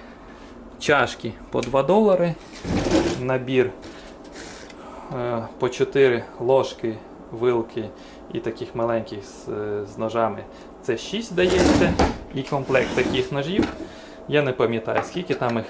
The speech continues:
три штуки, здається, одинадцять коштує. Оцей отакий набір, ось, це двадцять п'ять доларів, тобто це самі тарілки,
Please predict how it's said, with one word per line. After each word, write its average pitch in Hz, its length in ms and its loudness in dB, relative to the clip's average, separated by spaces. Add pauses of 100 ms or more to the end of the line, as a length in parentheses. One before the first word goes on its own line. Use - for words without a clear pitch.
(100)
три 117 280 2 (240)
штуки, - 380 -2
здається, 127 500 2
одинадцять 110 720 -4 (880)
коштує. - 540 4 (400)
Оцей 117 360 4
отакий 110 360 0
набір, 170 340 0 (180)
ось, 117 180 -6 (440)
це 123 80 4
двадцять 131 500 0 (320)
п'ять 131 280 0 (160)
доларів, 139 420 0 (100)
тобто - 260 -6
це 107 300 -6
самі 117 400 -6 (760)
тарілки, 170 600 2